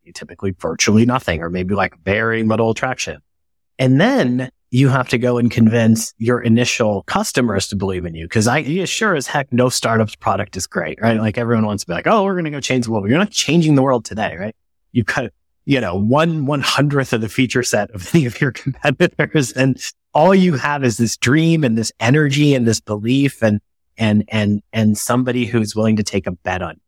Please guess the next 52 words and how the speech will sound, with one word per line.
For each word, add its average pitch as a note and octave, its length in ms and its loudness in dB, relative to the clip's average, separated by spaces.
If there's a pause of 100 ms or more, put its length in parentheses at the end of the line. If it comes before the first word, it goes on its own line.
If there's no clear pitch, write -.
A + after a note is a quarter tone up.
(100)
you. G#2+ 160 0
You D3+ 60 2
gotta F3 160 2
get E3+ 140 -6
someone D3 320 -4
to B2 60 -6
be A2+ 180 -10
willing A2+ 240 -8
to G2 60 -14 (100)
bet - 160 -10
on E2+ 160 -14
you. D#2 120 -16
That's D3+ 280 -4
sales. - 460 -14 (600)
And C#3+ 140 4
then A#3+ 120 4
if A#3+ 120 2
you G3+ 80 4
do F3 140 4
all D3+ 180 2
that, C#3 360 -2
then, A2+ 320 2
then A2+ 200 2
maybe A#2 540 0
you G#2+ 140 -4
need G#2+ 200 -6
to F#2+ 100 -12
get F#2+ 180 -8
some F2+ 160 -8
press. - 420 -6 (560)
And A2+ 160 2
so B2+ 140 2
now C#3+ 400 2
you B2 180 -4
gotta A#2+ 220 -6
convince A2+ 400 2
a G#2+ 40 4
reporter B2 540 0
to G#2+ 120 -6
write C#3 240 0
about F2 360 -6
you, - 140 -20 (220)
and G#2+ 100 4
you A2+ 80 4
gotta A2+ 180 2
be A2+ 120 0
able A2+ 200 2
to G2+ 140 -6
do G#2+ 160 -2
that. A2+ 320 -2 (400)
And A#2+ 220 4
then D#3 540 2